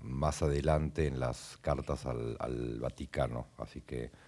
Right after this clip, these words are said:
sobre esto nos detendremos. Eh, idolatría, decíamos, tal como podría deducirse en imágenes como la famosísima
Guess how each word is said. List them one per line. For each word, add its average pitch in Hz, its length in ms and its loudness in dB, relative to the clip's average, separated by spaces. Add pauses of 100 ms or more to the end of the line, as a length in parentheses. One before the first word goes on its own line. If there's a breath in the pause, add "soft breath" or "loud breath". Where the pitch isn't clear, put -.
(300 loud breath)
sobre 65 240 -4
esto - 160 -6
nos 67 140 -2
detendremos. 60 760 -8 (2250 loud breath)
Eh, 90 340 4
idolatría, 107 640 8
decíamos, 101 880 4
tal 85 160 2
como 82 200 0
podría 82 580 2 (300)
deducirse 78 880 -2 (560 loud breath)
en 78 400 0
imágenes 76 1000 -2 (100)
como 73 540 0 (1300 soft breath)
la 67 200 -4
famosísima 78 880 -4